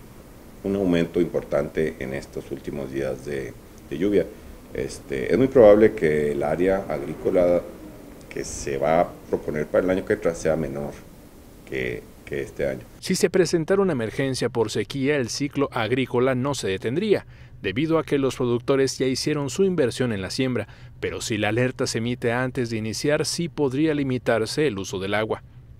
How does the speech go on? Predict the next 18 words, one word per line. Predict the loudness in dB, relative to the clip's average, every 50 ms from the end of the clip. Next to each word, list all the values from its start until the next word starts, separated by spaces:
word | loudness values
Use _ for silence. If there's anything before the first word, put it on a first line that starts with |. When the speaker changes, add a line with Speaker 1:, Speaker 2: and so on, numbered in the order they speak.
| -20 -20 -20 -20 -20 -18 -6
Speaker 2:
Son | 2 4 4 6
veintisiete | 6 4 2 2 0 4 4 4 4 4
municipios | 0 0 -2 -2 -2 -2 -2 -2 -2 -2 -2 -2
afectados | -4 -4 -4 -4 -2 -2 0 0 -2 0
por | 2 2 2 4
la | 2 2 0
sequía, | 0 -2 -6 -4 0 4 4 4 4
según | 2 0 0 0 0
el | 0 0
monitor | 0 0 0 0 -2 -2 -2 2 4 4 4 4
de | 2 0 -2
sequía | 0 -2 -4 -2 0 -2 0
de | 0 0 0
la | 0 -2
Comisión | -2 0 -2 -2 -2 -2 -6 -6 -4 -4 -4
Nacional | -4 -4 -6 -4 -4 -4 0 0
del | 2 2
Agua. | 2 2 0 -4 -8